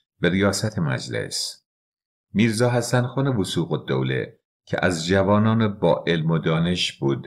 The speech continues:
به نایب اولی رئیس مجلس.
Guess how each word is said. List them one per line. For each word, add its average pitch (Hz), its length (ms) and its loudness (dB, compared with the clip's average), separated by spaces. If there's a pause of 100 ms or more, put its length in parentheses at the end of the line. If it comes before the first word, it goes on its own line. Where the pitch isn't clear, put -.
(440)
به 73 120 2
نایب 78 480 4
اولی 92 420 0
رئیس - 420 0
مجلس. - 920 -4